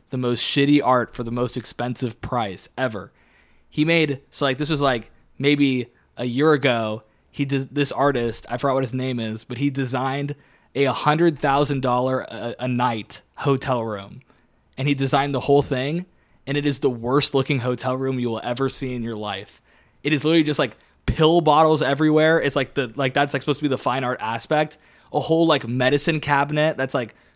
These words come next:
color coded, and then there's, like, a whole, like, table with, like, a, uh, see-through glass that just has, like, prescription bottles. The most ugly thing, like, you wouldn't even want to stay in there, and it's a hundred thousand dollars a night. And so, yeah,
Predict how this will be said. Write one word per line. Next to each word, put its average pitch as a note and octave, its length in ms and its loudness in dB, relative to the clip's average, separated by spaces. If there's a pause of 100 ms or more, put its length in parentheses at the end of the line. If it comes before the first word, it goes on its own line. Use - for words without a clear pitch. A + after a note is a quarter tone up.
(100)
color D3+ 320 2
coded, D#3 420 4
and C#3 160 0
then C#3 100 -4
there's, C#3 200 0
like, C#3 100 -4
a B2+ 80 -4
whole, D3+ 300 2
like, C3+ 200 -2
table D3 440 2
with, C3+ 140 -2
like, C3 240 -4
a, A#2 160 -4
uh, G#2+ 180 -4 (320)
see-through D#3 600 2
glass B2+ 540 4
that A#2+ 100 -2
just B2+ 160 -2
has, B2+ 100 -2
like, A#2 160 -6
prescription C#3 720 -2
bottles. C#3+ 480 4 (300)
The E3 80 2
most F3 240 6 (140)
ugly F#3 500 6
thing, D#3+ 300 0
like, A#2+ 180 -4
you D3+ 120 0
wouldn't F3 300 4
even D3+ 320 -2
want C3+ 300 0
to A#2+ 100 -10
stay B2 280 -4
in A2+ 140 -6
there, G2 260 -8 (280)
and D3 80 0
it's C#3 100 0
a C#3+ 40 4
hundred D3 400 0
thousand C3+ 300 2
dollars A#2+ 240 0
a A2+ 40 -6
night. G#2 300 -6 (560)
And C3+ 120 -6
so, B2+ 300 0 (240)
yeah, A#2 320 0